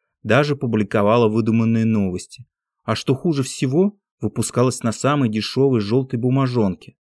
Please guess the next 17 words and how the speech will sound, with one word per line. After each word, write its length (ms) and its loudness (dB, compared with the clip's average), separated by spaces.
Потерять 400 0
читателей 600 0
Эймс 340 0
не 120 4
мог. 360 0
В 20 -8
его 240 2
расходы 400 -2
добавился 540 0
пункт 440 -4
"Телохранитель", 840 0
который 340 0
в 60 -2
данный 300 6
момент 360 2
подпирал 360 -2
стенку 600 -4